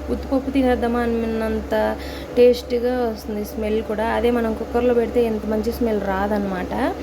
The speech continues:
ఇంకా ఇలాగ ఒక్కొక్కటి ఒక్కొక్కటి వేసి ఉడకబెడితే బాగుంటుందని ఒకసారి నాకు అను కూడా చెప్పింది, అదే ఆవుల డాక్టర్ అసిస్టెంట్ ఉంది కదా, తను కూడా చెప్పింది అనమాట, ఇలా ఉడకబెడితేనే పప్పు టేస్ట్ ఉంటుంది అనేసి. ఇంక అందుకని ఒకసారి ట్రై చేద్దామని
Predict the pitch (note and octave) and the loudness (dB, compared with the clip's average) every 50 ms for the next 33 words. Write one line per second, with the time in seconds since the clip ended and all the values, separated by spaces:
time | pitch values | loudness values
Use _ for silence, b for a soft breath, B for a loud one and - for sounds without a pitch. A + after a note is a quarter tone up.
0 | B B B B B B B B - - B3+ B3 B3 B3 C4+ C4 B3+ B3 B3 B3 | B B B B B B B B -2 0 2 2 4 2 2 4 4 4 4 4
1 | B3 B3+ B3+ B3 A#3+ A#3+ B3+ B3+ C4+ C4 C4 B3 - B3 B3 A#3+ A#3+ A#3+ A#3+ B3+ | 2 2 2 2 2 2 2 0 0 0 -2 0 2 0 2 4 4 2 4 4
2 | B3 A#3 A3+ A#3 A#3+ A#3+ A#3 A3 - B3 B3+ A3 A3 G#3+ G#3+ A3 A3+ A3+ A3+ A3+ | 2 2 2 4 2 2 2 2 0 -2 0 2 0 0 2 2 0 -2 0 0
3 | A3+ A3 B3 C#4 C4+ A#3+ - - - A3+ A3 A3+ A#3 A3+ A3+ A3 A3 B3 C4+ D4+ | 0 2 2 2 2 2 0 -2 -2 -2 0 0 2 0 0 -2 -2 -2 -2 0
4 | E4 D4+ C4 A#3 A#3 A#3 B3 C4+ C4 B3+ B3 B3 A#3 A3+ G3+ - A#3 G3+ G3+ G3 | 0 0 2 2 4 4 4 4 4 4 4 4 2 2 0 -2 -4 -4 -2 -2
5 | G3 A3 A#3 A3+ G#3+ G#3 G#3+ A3 A3 G#3+ G#3+ G#3+ G#3 G3 F#3+ G3 G#3 G#3 G3+ - | -2 0 0 0 0 0 0 0 0 0 0 -2 -2 -2 -4 -2 -2 -2 -4 -4
6 | - A3 G#3 G3+ G3+ F#3+ F#3+ F#3+ F#3 F#3 F#3+ F#3 B B B B B B B B | -4 -4 -4 -4 -4 -4 -2 -2 -2 -2 -2 -4 B B B B B B B B
7 | B - - B3 A#3+ - A#3 A3 A#3 A#3+ A#3 B3+ B3+ B3+ C4 B3+ B3 - A#3 A3+ | B -6 -4 -4 -2 0 2 2 2 4 4 4 4 4 2 2 2 2 0 0
8 | A3+ A3 G#3+ G#3 G#3 G3+ A3+ A#3 A3+ A3 G#3+ G#3+ A3 G#3+ A3 A3+ A3+ A3+ A3 G#3+ | 0 0 -2 -2 -2 -2 -2 -2 0 0 0 0 0 0 0 0 0 -2 -2 0
9 | A#3+ A3+ A#3+ C4 B3+ B3 A3+ - A#3 - A3+ A3 G#3+ G#3 - - A3+ G#3+ G#3 G#3 | -2 0 0 0 0 -2 -2 -2 -2 0 0 0 0 0 -2 -4 -4 -2 -2 -2
10 | G3+ G3+ G3+ G3+ F#3+ F#3+ F#3+ F#3+ - A#3+ C4+ D4+ C#4 A#3+ A3+ A3 G#3+ G#3+ G#3+ A3 | -2 0 -2 0 0 -2 -2 -2 0 0 2 4 2 2 2 2 0 0 0 0
11 | G#3+ A3 B3+ C4 A#3+ G#3+ - A3+ A3 G#3+ G3+ G#3+ G#3+ G#3 G#3 G3+ A3 G#3+ - A3 | 2 2 2 2 2 0 0 -2 -4 -2 0 0 0 0 0 0 0 0 0 0
12 | G3+ G#3 G#3+ C4 D4 | -2 0 0 0 -2